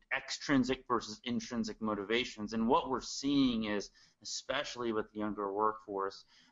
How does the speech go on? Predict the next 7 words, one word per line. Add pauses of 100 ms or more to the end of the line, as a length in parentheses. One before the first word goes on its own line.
um,
eh, (100)
eh, (880)
I'll
say
younger
is,